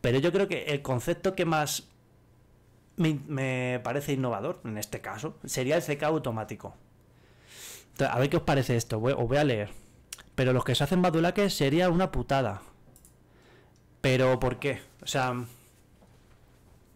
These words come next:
Está bien, pero yo pondría diez o quince de sangre. Sí, eso habría que verlo, ¿vale? Yo he dicho cinco por poner un número, pero habría que verlo. Em,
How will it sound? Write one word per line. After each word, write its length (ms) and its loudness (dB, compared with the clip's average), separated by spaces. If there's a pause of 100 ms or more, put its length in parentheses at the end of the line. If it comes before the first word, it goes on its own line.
(720)
Está 220 -2
bien, 140 0
pero 120 2
yo 140 2
pondría 320 4
diez 180 2
o 80 2
quince 240 0
de 100 2
sangre. 360 2
Sí, 200 0
eso 200 2
habría 180 4
que 80 2
verlo, 300 -2
¿vale? 220 -6
Yo 100 0
he 180 2
dicho 240 2
cinco 380 0
por 140 -2
poner 320 0
un 120 4
número, 320 -2
pero 140 0
habría 200 2
que 80 0
verlo. 320 0 (1800)
Em, 440 0